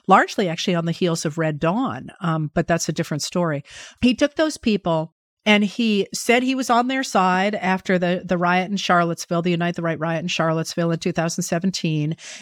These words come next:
And he urged them to continue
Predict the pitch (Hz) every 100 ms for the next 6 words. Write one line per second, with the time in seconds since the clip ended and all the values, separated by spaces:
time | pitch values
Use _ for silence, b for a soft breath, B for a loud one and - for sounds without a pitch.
0 | - 220 214 - 247 - 240 269 254 -
1 | 277 277 269 _ - - 208 - 196 -
2 | 240 254 247 247 240